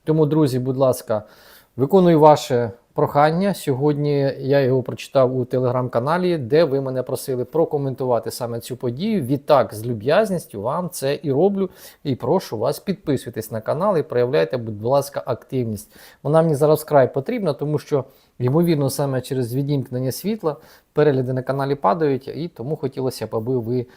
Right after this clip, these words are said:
мені допомогли активізувати саме цей канал зараз в такий непростий час. Я вам за це шалено, як завжди, дякую. Кожен ваш коментар, вподобайка і поширення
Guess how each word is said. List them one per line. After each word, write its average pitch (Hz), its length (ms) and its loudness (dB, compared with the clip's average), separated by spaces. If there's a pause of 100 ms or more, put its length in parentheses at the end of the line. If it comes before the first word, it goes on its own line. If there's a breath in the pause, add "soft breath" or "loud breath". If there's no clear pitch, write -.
(160 soft breath)
мені 135 200 0
допомогли 127 540 -2
активізувати 120 840 -4
саме 113 440 -8 (300)
цей 113 260 -4
канал 185 420 -2
зараз 160 340 2
в - 60 -20
такий 151 240 -10
непростий 127 600 -6 (140)
час. 101 300 -12 (300 soft breath)
Я 147 120 4
вам 135 140 0
за 127 80 -4
це 135 140 -8
шалено, 160 400 -4 (120)
як 113 200 -4
завжди, 120 300 -2
дякую. 92 400 -8 (340 soft breath)
Кожен 131 240 2
ваш 113 180 -4
коментар, 156 500 0
вподобайка 135 840 0 (120)
і 131 100 -12
поширення 131 640 -2